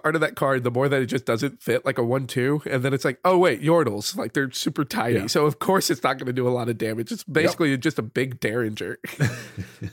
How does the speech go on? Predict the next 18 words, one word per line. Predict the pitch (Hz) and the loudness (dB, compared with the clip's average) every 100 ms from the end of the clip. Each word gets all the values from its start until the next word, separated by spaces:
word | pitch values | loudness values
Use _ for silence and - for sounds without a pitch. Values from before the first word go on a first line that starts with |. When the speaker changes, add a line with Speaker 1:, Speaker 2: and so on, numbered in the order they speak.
| - - - _ | -14 -20 -20 _
Speaker 1:
Um, | 131 139 135 135 - _ - | -4 -2 -2 -4 -20 _ -8
but | 147 165 151 147 | 0 4 4 2
yeah, | 175 131 | 2 2
so | - 156 | 2 0
we, | 170 180 175 _ _ | 0 -2 -6 _ _
we | 165 | -4
now | 175 175 202 202 | 0 2 2 2
have | 170 165 160 143 - _ _ _ _ _ _ - - | 2 2 2 0 -8 _ _ _ _ _ _ -18 -8
these | 127 160 160 143 | -2 -2 -2 -4
people | - 180 175 156 | 0 0 2 0
trying | 165 160 | 2 2
to | 147 | 0
form | - 156 | 0 0
a | 139 | 0
militia. | 117 131 160 190 180 180 - | 0 2 2 2 2 0 -4
They're | 123 131 | 0 0
trying | 123 - 151 160 160 | 0 0 0 2 0
to | - | -4